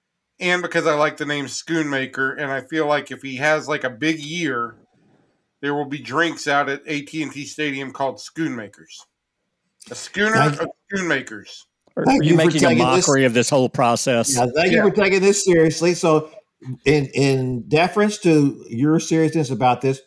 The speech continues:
Speaker 2: we're gonna move straight over to my pick now. We're not even gonna discuss yours.
Speaker 1: That's
Speaker 2: All
Speaker 1: fine.
Speaker 2: right. My favorite
Speaker 1: The less said
Speaker 2: pick
Speaker 1: about my pick, the better. Wait
Speaker 2: Yeah.
Speaker 1: until you hear my least favorite pick.
Speaker 2: Yeah.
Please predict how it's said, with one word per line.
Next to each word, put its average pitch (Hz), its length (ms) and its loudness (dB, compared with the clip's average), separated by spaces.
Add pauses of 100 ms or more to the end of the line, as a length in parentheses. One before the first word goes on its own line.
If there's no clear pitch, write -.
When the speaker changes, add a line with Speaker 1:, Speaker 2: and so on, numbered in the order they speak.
Speaker 2:
we're 135 180 2
gonna 127 180 0
move 123 200 0
straight 156 400 0
over 147 420 2 (180)
to 123 380 0 (100)
my 156 300 0
pick - 380 -8
now. 85 280 -8
We're 123 140 -2
not 151 140 2
even 156 100 2
gonna 156 180 2
discuss 139 600 -2
yours. 80 500 -10 (300)
Speaker 1:
That's 156 260 -4
Speaker 2:
All 156 60 4
Speaker 1:
fine. 147 160 2
Speaker 2:
right. - 40 -16 (500)
My 165 440 4
favorite 175 420 4
Speaker 1:
The - 60 0
less - 140 -6
said 143 260 4
Speaker 2:
pick 156 80 -8
Speaker 1:
about 208 240 4
my 185 140 4 (100)
pick, 202 200 -6
the 170 80 -6
better. 147 380 -2 (280)
Wait 214 180 0
Speaker 2:
Yeah. 240 160 4
Speaker 1:
until 233 140 0
you 190 40 -2
hear 208 140 2
my 185 140 2
least 190 360 -2
favorite 135 400 -2
pick. 113 420 -10
Speaker 2:
Yeah. 107 440 2